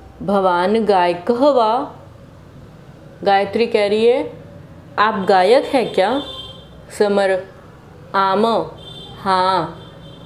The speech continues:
भवती गायिका वा? समर पूछ रहा है, "आप गायिका है क्या?" गायत्री,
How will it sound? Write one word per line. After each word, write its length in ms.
भवती 540
गायिका 580
वा? 460
समर 280
पूछ 340
रहा 100
है, 400
"आप 240
गायिका 500
है 220
क्या?" 460
गायत्री, 720